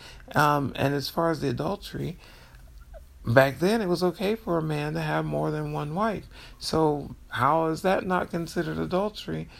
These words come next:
Uh, it's only considered adultery if she has more than one husband. It's, it goes with the times. It changes with the times. Just like now, it's considered adultery if, because it's only, uh, legally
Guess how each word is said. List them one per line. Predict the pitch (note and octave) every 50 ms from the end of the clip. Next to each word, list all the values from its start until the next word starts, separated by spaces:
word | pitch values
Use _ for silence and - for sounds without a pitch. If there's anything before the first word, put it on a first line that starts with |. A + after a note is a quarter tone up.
| - - - - - -
Uh, | - - - - A#1 A1 -
it's | - C#3 C3+ -
only | F3 D#3 D#3+ D3
considered | C#3 D#3+ D3 B2+ C3 C#3+ B2 B2+
adultery | B2+ A#2 B2+ C3+ C3+ C3 - C#3 C3 C3 C3+
if | B2+ -
she | - - - D3+ D3
has | F3+ D3 C3 B2+ -
more | - A#2 A#2+ A#2
than | A2+ G#2+ A2 A2+
one | - - - B2+
husband. | C3 F#3+ F3 C3+ C3 - - - - B2+ B2+ - - - - - - - -
It's, | A#2+ B2 A#2 - - - - - -
it | - - A#2+ A2+ - -
goes | - C3 C3 B2+ C3 B2 -
with | - - B2 B2+ -
the | - C#3
times. | - - D#3+ D#3 D3 C3+ A#2+ A2 A#2 - -
It | - -
changes | - - C#3 C3+ C3 B2 B2+ B2+ A#2+ - -
with | B2 - -
the | - A2
times. | - - E3 D3 C#3 C3+ C3+ C3 C3 - - - - - - - - -
Just | - A#2+ A#2+ - -
like | A#2+ A2+ C3 C3
now, | E3 G3+ A3 G#3 F3+ - C3+ C3 - -
it's | C3+ B2 -
considered | - - C3+ A#2+ B2 - - C#3+ C3 A#2 A2 A2 - - - - - - -
adultery | - - A#2+ C3 B2+ B2+ B2 - C#3+ C3+ C3
if, | A#2 A#2 - - - -
because | - - - C3 A2+
it's | A#2 A#2 - F3+
only, | B2 A#2+ A#2 B2+ B2+ B2 A#2 A2+ - - - -
uh, | - - -
legally | A#2 A#2+ B2+ C3+ B2+ A#2+ A#2+ A#2+ A#2+ A#2+ B2